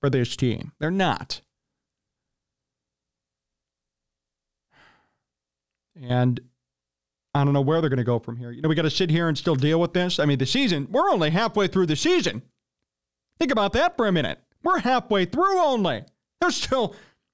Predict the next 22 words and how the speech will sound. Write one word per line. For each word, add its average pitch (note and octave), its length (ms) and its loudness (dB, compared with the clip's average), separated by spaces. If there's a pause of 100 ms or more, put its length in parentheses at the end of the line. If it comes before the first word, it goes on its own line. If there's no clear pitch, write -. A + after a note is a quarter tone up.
(140)
seven, A#3+ 300 -2
eight C4+ 160 0
games C4+ 260 0
to D4 120 0
go. F4 500 2 (1900)
That's C#4 340 -2
pretty B3+ 300 0
scary, F3 640 -2 (240)
right? F4 500 0 (1300)
We D4+ 40 0
have B3 120 -2
seven B3 260 0
more, C4 480 0 (160)
eight A3+ 240 0
more B3+ 240 2
games A3+ 640 0
to A3 80 0
witness G#3+ 640 -2
this D4 220 0
sort A#3 180 2
of G3+ 100 0
performance. D4 720 0